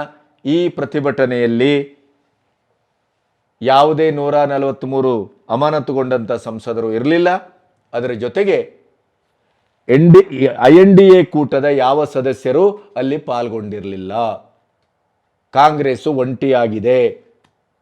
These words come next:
ಕಾಂಗ್ರೆಸ್ಸಿನ ಯಾವ ಅಜೆಂಡವನ್ನು ಯಾರೂ ಒಪ್ಲಿಕ್ಕೆ ರೆಡಿ ಇಲ್ಲ. ಮತ್ತೆ ಈ ಮುಳುಗುವ ಹಡಗಿನೊಟ್ಟಿಗೆ ನಾವ್ಯಾಕೆ ಕೈ ಜೋಡಿಸಿ ನಾವು ಮುಳುಗಬೇಕು?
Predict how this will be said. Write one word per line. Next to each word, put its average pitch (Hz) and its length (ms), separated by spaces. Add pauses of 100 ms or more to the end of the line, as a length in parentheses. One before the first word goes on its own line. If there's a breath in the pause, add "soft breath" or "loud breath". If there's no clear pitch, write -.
(500)
ಕಾಂಗ್ರೆಸ್ಸಿನ 156 520
ಯಾವ 143 360
ಅಜೆಂಡವನ್ನು 135 640
ಯಾರೂ 135 280
ಒಪ್ಲಿಕ್ಕೆ 127 460
ರೆಡಿ 123 260
ಇಲ್ಲ. 110 200 (1080)
ಮತ್ತೆ 156 300
ಈ 180 120
ಮುಳುಗುವ 165 440
ಹಡಗಿನೊಟ್ಟಿಗೆ 151 680
ನಾವ್ಯಾಕೆ 147 920 (1400)
ಕೈ 160 200
ಜೋಡಿಸಿ 151 400
ನಾವು 147 300
ಮುಳುಗಬೇಕು? 147 840